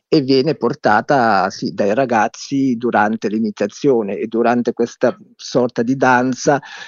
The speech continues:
la, la maschera riproduce un po' i movimenti del toro, molto scomposti, molto a volte violenti, a volte meno.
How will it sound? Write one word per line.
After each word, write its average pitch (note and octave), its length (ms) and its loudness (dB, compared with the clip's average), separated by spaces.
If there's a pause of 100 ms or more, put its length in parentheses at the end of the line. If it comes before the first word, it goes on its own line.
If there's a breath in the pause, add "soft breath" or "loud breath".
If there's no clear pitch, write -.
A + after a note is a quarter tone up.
la, A2 460 0
la A2 140 0
maschera B2+ 640 0
riproduce A#2 840 -2
un A2 320 -4
po' A2+ 200 0
i A#2 80 0
movimenti A2+ 720 0
del G#2 280 -4
toro, A2 520 0
molto G#2 720 -2
scomposti, G#2+ 920 -2
molto A2 720 -2
a A#2 180 0
volte G#2+ 340 -2
violenti, B2 680 0
a A#2+ 60 2
volte G#2+ 720 -2
meno. B2 480 0